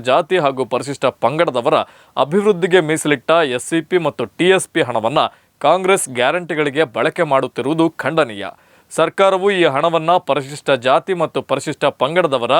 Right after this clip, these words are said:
ಅಭಿವೃದ್ಧಿಗೆ ಮಾತ್ರ ಬಳಸಬೇಕು ಎಂದು ಒತ್ತಾಯಿಸಿ ಬಿ ಜೆ ಪಿ ಎಸ್ ಟಿ ಮತ್ತು ಎಸ್ ಸಿ ಮೋರ್ಚಾದ ವತಿಯಿಂದ ಜಿಲ್ಲಾಧಿಕಾರಿಗಳ ಕಚೇರಿಯ ಬಳಿ ಪ್ರತಿಭಟನೆ ನಡೆಸಿ, ಜಿಲ್ಲಾಧಿಕಾರಿಗಳ ಮೂಲಕ ಸರ್ಕಾರಕ್ಕೆ ಮನವಿ ಪತ್ರ ಸಲ್ಲಿಸಲಾಯಿತು. ಈ ವೇಳೆ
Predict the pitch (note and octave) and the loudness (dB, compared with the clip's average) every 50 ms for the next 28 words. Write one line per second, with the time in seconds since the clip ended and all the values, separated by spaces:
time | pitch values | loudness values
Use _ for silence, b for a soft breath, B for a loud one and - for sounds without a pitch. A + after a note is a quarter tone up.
0 | F3+ b b b b b b - C#3 D3 D3 F#3+ A3 G#3 G3 D#3+ F3 D#3+ D#3+ D3 | 0 b b b b b b -2 -2 -2 0 0 0 0 2 0 0 2 2 0
1 | C3 B2+ D3 F#3+ - - F#3+ F#3 D3 C3+ C#3 C3+ - C3 A2 A2+ A2 - - G#2+ | 2 2 2 2 2 0 -2 -2 0 0 -2 0 -2 -2 -2 -2 -6 -6 -6 -10
2 | G2 b b b b b b - E3 F#3 G3 F#3+ G3 F3+ D3 C#3+ C#3+ - F3+ F3 | -10 b b b b b b 2 2 2 4 4 2 4 4 0 0 2 2 2
3 | F3+ E3 - F3+ F#3 E3+ C3 B2 D3 D#3+ D#3 E3+ E3+ D#3+ - F3 D#3+ C3 C3 C3+ | 2 2 0 -2 -2 -2 0 -2 -2 0 2 2 0 2 2 0 2 2 2 0
4 | - - - G3 F#3+ F3+ E3 - - D#3 C3 A2 A2 C3 - - - F#3 E3+ D#3 | -2 0 0 0 2 2 0 0 0 -2 0 2 0 0 0 4 4 4 4 4
5 | D3 C#3 - - C#3 B2 C3 B2 B2 A#2+ - A#2+ C3+ D#3+ E3+ B2+ G2+ b b b | 0 0 2 0 0 0 2 0 -2 -2 -4 -4 0 0 0 0 0 b b b
6 | b b b - A2 C3 D3+ F#3 G3 G#3 F3 F#3 F3 - F3 E3 D#3+ C#3+ D#3 D#3+ | b b b -8 -4 0 2 4 4 4 2 -2 -2 0 0 0 2 2 2 2
7 | E3+ D#3+ - - D#3 - E3+ E3+ D#3+ D#3 D#3 C#3 A#2+ B2+ C#3 E3 E3+ - C#3 B2+ | 2 2 0 -4 -4 0 0 2 2 4 2 2 0 0 0 0 -2 -2 -4 -8
8 | - E3 D#3 F3 E3+ D#3+ D#3 C#3+ C3+ B2 A#2+ A#2+ C#3+ - D#3+ D#3 F3 F3+ b b | -6 -6 -4 -2 0 0 0 0 0 0 0 -2 0 2 2 2 2 0 b b
9 | b b b _ A#2+ A#2+ D3+ E3+ F#3+ G3 G3 F#3 F3+ - E3 D#3+ D3+ D3+ D3+ C#3+ | b b b _ -2 0 4 4 4 4 4 0 0 0 0 0 2 2 0 0
10 | B2+ A#2+ B2+ C3+ C#3 C3 - D#3+ E3+ D#3+ - C3+ A#2+ - - D#3 D#3 C#3+ C#3 - | 0 -2 -2 0 0 0 2 0 0 0 0 -4 -6 -2 0 0 0 0 0 -2
11 | D3+ C3+ B2+ A#2 G#2+ A2+ C#3+ D#3+ F3+ F3+ D3 D3 B2+ - C#3+ C#3 C#3 C3+ - C#3 | -2 -4 -4 -2 -2 -2 -2 2 2 2 2 0 -4 0 0 0 0 2 0 0
12 | C3+ C#3+ C#3 - A#2 G#2+ G#2 G2 F#2+ - - F#2 _ b b b b b b b | 0 0 0 -2 -2 -2 -2 -2 -2 -6 -10 -12 _ b b b b b b b
13 | b D#3 D#3+ F3 F#3+ G3 G3+ | b 0 4 4 4 4 4